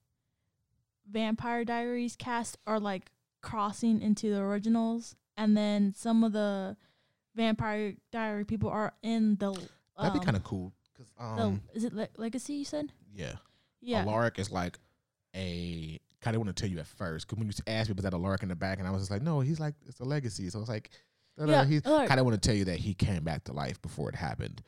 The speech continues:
Speaker 1: Yeah.
Speaker 2: So, but yeah, he's like, he, like I said, it's kinda like a Professor X type of thing. I think he runs, like, a school
Speaker 1: But
Speaker 2: that has, like, werewolves and vampires and whatnot.
Speaker 1: But apparently Jeremy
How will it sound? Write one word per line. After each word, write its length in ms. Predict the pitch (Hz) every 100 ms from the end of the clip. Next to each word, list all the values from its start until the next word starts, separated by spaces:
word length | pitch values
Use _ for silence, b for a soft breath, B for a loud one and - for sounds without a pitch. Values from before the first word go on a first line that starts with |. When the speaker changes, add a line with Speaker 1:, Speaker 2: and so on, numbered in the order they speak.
| b -
Speaker 1:
Yeah. 160 | 214
Speaker 2:
So, 340 | 98 82 78 -
but 120 | 90
yeah, 140 | 95 76
he's 220 | 104 120
like, 220 | 98 -
he, 180 | - 113 _ _ _ -
like 100 | 131
I 20 |
said, 120 | 131
it's 60 | -
kinda 140 | 143
like 140 | 120 101
a 40 |
Professor 380 | 95 - 98 - -
X 200 | 90 -
type 140 | 101
of 80 | 101
thing. 160 | 101 101
I 20 |
think 160 | 123
he 100 | -
runs, 420 | 107 90 98 101 95
like, 140 | 92
a 60 | 87
school 720 | - - 90 90 92 92 - B
Speaker 1:
But 200 | - -
Speaker 2:
that 120 | 92
has, 300 | 104 90 87
like, 280 | 80 85 - _ _ _ _ _ _ 92
werewolves 440 | 87 85 85 78
and 100 | 82
vampires 500 | 76 78 - 76 76
and 80 | 76
whatnot. 340 | 69 52 78
Speaker 1:
But 220 | 285 247 -
apparently 640 | 208 247 311 320 294 269
Jeremy 680 | 214 247 269 294 262 247 220